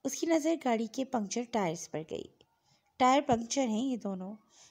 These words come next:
वो कदमों के बल ज़मीन पर उकड़ू बैठा हाथ से टायर पर दबाव डालकर देखने लगा। "सर, दूसरी तरफ के भी पंक्चर हैं,"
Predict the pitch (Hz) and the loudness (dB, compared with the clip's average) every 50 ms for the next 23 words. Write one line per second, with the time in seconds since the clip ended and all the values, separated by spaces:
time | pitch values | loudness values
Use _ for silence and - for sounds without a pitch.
0 | _ _ - 240 - 294 285 285 294 330 349 - 349 339 254 285 285 269 254 254 | _ _ -6 2 4 4 4 4 2 -2 0 2 2 2 4 4 2 2 2 -2
1 | 240 - - 240 240 254 262 233 - 220 233 - - 240 - - 277 269 285 247 | -2 -2 -2 -2 -2 -2 -2 -2 -2 -2 -2 -2 -4 -8 -8 -4 -4 -4 -2 -2
2 | 254 247 220 202 208 202 220 240 233 220 - - 247 269 285 277 - - 254 247 | -4 -4 -4 -4 -4 -4 -6 -8 -10 -14 -8 -4 -2 -2 -2 -2 -4 -6 -8 -4
3 | 254 254 240 240 240 220 233 247 247 247 233 208 196 202 208 202 196 190 175 175 | -2 0 0 0 0 -2 -4 -4 -2 -2 -2 -2 0 -2 -2 -2 -2 -4 -4 -4
4 | - 208 208 - 190 175 - - 170 165 160 156 147 147 165 - _ _ _ _ | -6 -8 -8 -8 -10 -12 -12 -14 -12 -12 -12 -12 -12 -14 -14 -16 _ _ _ _
5 | _ _ _ - - - - _ _ - - - - 202 202 214 233 254 240 226 | _ _ _ -20 -20 -20 -20 _ _ -14 -8 -2 0 2 4 4 2 2 0 0
6 | 214 214 - 240 233 - 233 226 214 220 - 233 214 226 220 214 214 202 196 196 | -2 -2 -2 -2 0 0 0 0 0 -2 -4 -4 -2 -2 -4 -4 -6 -6 -6 -4
7 | 196 190 190 196 214 254 240 - | -4 -2 -2 -2 -2 -4 -6 -8